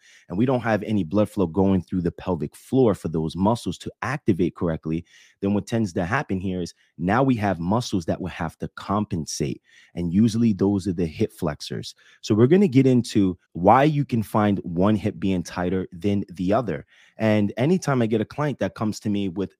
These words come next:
tight hip pain on the right side, what we'll find is this.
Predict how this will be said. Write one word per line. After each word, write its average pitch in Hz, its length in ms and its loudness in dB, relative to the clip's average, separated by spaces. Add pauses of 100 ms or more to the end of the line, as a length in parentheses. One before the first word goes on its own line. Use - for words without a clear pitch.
(160)
tight 110 280 -6 (220)
hip - 240 -6
pain 95 340 -4
on 101 140 -2
the 90 80 -2
right 92 380 -2
side, 113 480 -2 (340)
what 117 180 2
we'll 117 120 2
find 110 360 0
is 87 140 -4
this. 82 380 -6